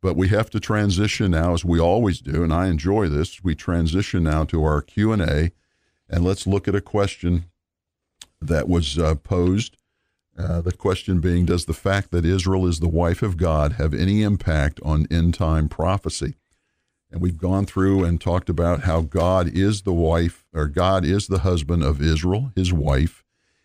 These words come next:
He describes himself that way several times in the Old Testament. In fact, we have the wedding ceremony between God and Israel in Exodus nineteen. And then we wanted to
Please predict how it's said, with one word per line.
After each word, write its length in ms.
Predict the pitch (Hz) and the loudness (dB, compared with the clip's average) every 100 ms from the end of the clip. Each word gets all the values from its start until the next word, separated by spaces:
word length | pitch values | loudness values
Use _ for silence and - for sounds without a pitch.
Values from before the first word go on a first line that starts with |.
| _ | _
He 140 | - 95 | -4 -2
describes 640 | 80 - - 101 107 101 | -2 -2 0 2 2 0
himself 500 | 90 82 - 85 80 | 0 -2 0 -2 0
that 200 | 85 87 | -2 0
way 240 | 80 78 78 | 0 0 0
several 500 | - 104 120 98 82 | -2 -2 0 0 -2
times 440 | 85 80 78 76 | -2 0 0 0
in 120 | 73 | 2
the 140 | 73 69 | 2 2
Old 200 | 76 69 | 0 -2
Testament. 540 | 80 73 - 85 - _ _ _ - | -4 -4 -2 -2 -4 _ _ _ -6
In 80 | 90 | -6
fact, 300 | - 95 - | -2 -2 0
we 140 | 90 | 0
have 220 | 82 90 85 | 2 0 0
the 80 | |
wedding 400 | 85 90 123 104 | 2 2 2 0
ceremony 600 | 80 - 80 80 78 82 | 0 -2 0 2 2 0
between 540 | 82 78 - 120 143 120 | 0 -2 -4 -2 0 0
God 480 | 87 76 73 78 - | 0 0 0 0 -2
and 240 | 78 73 - | -2 -2 -2
Israel 520 | 76 76 76 87 98 _ _ _ _ | -2 -2 0 -2 -2 _ _ _ _
in 140 | - 85 | -2 0
Exodus 540 | 85 - 87 82 - | 0 -2 -2 -2 0
nineteen. 680 | 87 90 - 113 113 87 135 _ _ _ _ _ - | 0 0 0 0 0 0 -4 _ _ _ _ _ -10
And 140 | 92 | -2
then 100 | 117 | 0
we 120 | 151 | 2
wanted 320 | 127 123 120 110 | 2 2 0 -2
to 340 | 113 101 | -2 0